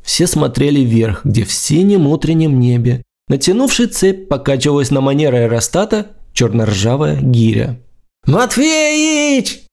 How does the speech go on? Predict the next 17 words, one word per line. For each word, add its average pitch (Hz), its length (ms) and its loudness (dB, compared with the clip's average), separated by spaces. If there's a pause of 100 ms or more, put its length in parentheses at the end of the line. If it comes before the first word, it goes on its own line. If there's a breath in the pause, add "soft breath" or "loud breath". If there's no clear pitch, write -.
(140)
Жалобно 220 440 2
взывал 156 500 2
высунувшийся 151 760 0
по 135 180 -2
пояс 170 500 0
из 131 100 0
кабины 214 340 0
амбал 147 360 2
в 147 80 -2
голубеньком 135 560 0
комбинезоне 143 720 0
и - 20 0
такой 135 360 0
же 135 140 0
каскетке. - 840 -4 (280)
«Матвеича, 262 960 2
блин, 175 680 2